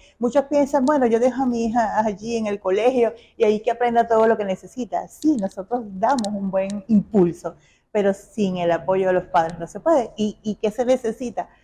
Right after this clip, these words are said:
Más que los regañen y que, y que les,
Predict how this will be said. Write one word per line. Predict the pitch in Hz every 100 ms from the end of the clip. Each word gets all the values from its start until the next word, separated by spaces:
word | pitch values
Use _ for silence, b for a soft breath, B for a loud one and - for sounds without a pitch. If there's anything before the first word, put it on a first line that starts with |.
| b
Más | 214 226 226
que | 277
los | 262 247
regañen | 240 233 240 233 233 240 233
y | 226
que, | 226 -
y | - 226
que | -
les, | 202 226 214